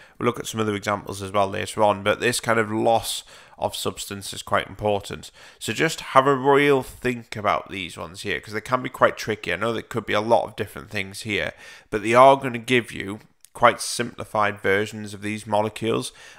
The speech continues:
and they're probably more likely to be hydrocarbons. If there could be a lot of possibilities of what this loss could be, the exam model will narrow it down for you and say, "Right, this is what it could be,"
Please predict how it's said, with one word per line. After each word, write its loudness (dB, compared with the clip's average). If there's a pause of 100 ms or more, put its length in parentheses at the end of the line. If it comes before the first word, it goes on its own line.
(100)
and -6
they're 4
probably 2
more 2
likely 2
to -12
be -8
hydrocarbons. 2 (420)
If 0
there 4
could -6
be 0
a 4
lot 2
of -18
possibilities -2
of -6
what -6
this -14
loss -8
could -12
be, -10 (220)
the -10
exam 2
model -2
will -6
narrow 0
it -10
down 0
for -14
you -8
and -12
say, -8
"Right, -2
this -8
is -14
what -2
it -10
could -8
be," -4